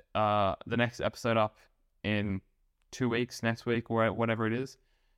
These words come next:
choose, choose another five for that next month. So what we'll do, because we went so over time, just choose five from today,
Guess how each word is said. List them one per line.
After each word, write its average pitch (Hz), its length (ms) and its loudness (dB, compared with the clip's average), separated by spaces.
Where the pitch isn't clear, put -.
choose, 135 360 0
choose 143 220 0
another 117 260 2
five 110 360 2
for 104 480 -4
that 107 200 -2
next - 260 -12
month. - 200 -12
So - 100 -4
what 165 120 4
we'll 160 80 2
do, 135 180 2
because 160 260 2
we 156 80 4
went 135 340 0
so 135 280 0
over 117 220 2
time, 113 340 0
just 135 200 -4
choose 160 220 2
five 127 280 2
from 120 160 -8
today, 107 360 0